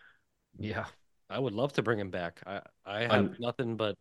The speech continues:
Speaker 2: but good things to say about Kendrick Bourne.
Speaker 3: I think we should dip into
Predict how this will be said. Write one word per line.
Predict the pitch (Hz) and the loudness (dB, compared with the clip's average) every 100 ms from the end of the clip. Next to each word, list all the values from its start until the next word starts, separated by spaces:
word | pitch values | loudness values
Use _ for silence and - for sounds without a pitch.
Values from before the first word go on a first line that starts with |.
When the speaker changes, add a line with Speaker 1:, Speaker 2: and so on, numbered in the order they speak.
| _ _ _ _ _ - | _ _ _ _ _ -4
Speaker 2:
but | 107 | -2
good | 120 113 | -2 -2
things | 120 104 - | -4 -6 -10
to | 101 | -6
say | 123 110 | -2 -2
about | 104 95 | -2 -4
Kendrick | 113 95 98 | -6 -6 -10
Bourne. | - 92 85 _ _ _ _ _ | -8 -10 -10 _ _ _ _ _
Speaker 3:
I | 90 | 0
think | - 110 104 | 4 4 8
we | 101 | 8
should | - 101 90 82 | 8 8 6 6
dip | 95 98 110 | 6 6 6
into | 95 110 92 82 85 | 4 6 6 6 0